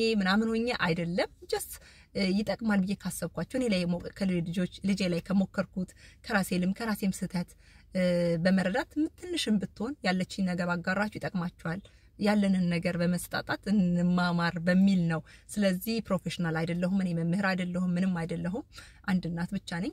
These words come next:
ልምዴን ብቻ ነው ማካፍራችሁ። ይጠቅማል ብዬ ያሰብኩትን ብቻ ነው ማጋራችሁ። ከጠቀማችሁ ተጠቀሙበት፣ አለበለዛ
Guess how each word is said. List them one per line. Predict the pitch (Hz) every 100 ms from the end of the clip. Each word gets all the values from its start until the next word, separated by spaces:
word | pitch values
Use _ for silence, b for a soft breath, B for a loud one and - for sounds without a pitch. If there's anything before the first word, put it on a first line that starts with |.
| -
ልምዴን | 202 180 170 165
ብቻ | - -
ነው | -
ማካፍራችሁ። | 165 185 - 208 214 330
ይጠቅማል | 277 208 208 185
ብዬ | 156
ያሰብኩትን | 156 - 165 - 185
ብቻ | 185 -
ነው | 226 240
ማጋራችሁ። | 240 247 254 262 -
ከጠቀማችሁ | - - - 185 185 - -
ተጠቀሙበት፣ | - - - 175 175 180 - B B B
አለበለዛ | 262 269 180 160